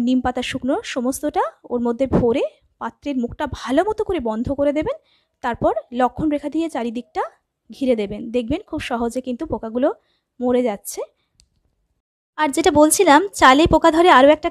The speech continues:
কারণে, সেটা হচ্ছে ভিজে হাতে যদি আমরা চালটা বার করি ভাত করার জন্য, ভিজে হাতে একদম চাল ধরবো না, আর চাল মাঝে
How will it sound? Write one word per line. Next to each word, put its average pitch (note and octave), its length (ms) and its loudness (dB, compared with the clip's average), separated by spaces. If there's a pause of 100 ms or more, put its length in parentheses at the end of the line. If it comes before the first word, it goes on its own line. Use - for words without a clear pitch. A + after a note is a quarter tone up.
(100)
কারণে, C#4 300 4
সেটা C#4 220 2
হচ্ছে D#4 240 4 (400)
ভিজে D4 440 4
হাতে D#4 240 4
যদি D4+ 280 2
আমরা D#4 140 6
চালটা B3 360 4
বার A#3+ 200 8
করি D4 220 4
ভাত A#3 320 2
করার A3 260 4
জন্য, F3 160 0 (100)
ভিজে C#4+ 200 6
হাতে D#4 240 4 (160)
একদম B3+ 280 0
চাল B3+ 220 6
ধরবো A#3 300 6
না, G#4+ 60 2 (360)
আর A#3 140 2 (120)
চাল C4 240 6
মাঝে B3+ 240 4